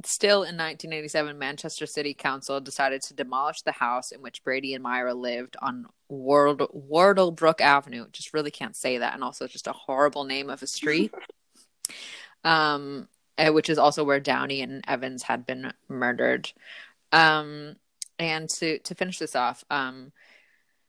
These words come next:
Speaker 1: um, Myra was characterized by the press as the most evil woman in Britain.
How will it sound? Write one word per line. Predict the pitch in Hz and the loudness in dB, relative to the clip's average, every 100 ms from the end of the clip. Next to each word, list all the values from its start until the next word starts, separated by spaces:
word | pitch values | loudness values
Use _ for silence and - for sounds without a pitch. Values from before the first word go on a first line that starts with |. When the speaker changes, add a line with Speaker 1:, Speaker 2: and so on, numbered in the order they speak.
| _ _ _ _ - | _ _ _ _ -2
Speaker 1:
um, | 175 160 - | 0 0 -4
Myra | 170 165 165 190 196 | 0 4 4 4 2
was | 190 160 | 0 -4
characterized | - 147 143 - 156 151 | -4 -2 -2 0 2 2
by | 151 | -2
the | 143 | -6
press | 147 - 147 135 - - | -8 -4 -2 -2 -6 -10
as | - 127 127 - | -2 -2 -2 -6
the | 160 151 | -10 -8
most | 147 147 - | -6 -8 -10
evil | - 165 165 165 156 | -8 -4 -2 -2 -2
woman | 147 143 143 | -4 -6 -8
in | 127 147 | -8 -10
Britain. | 139 156 - 135 135 165 | 2 4 4 0 -8 -14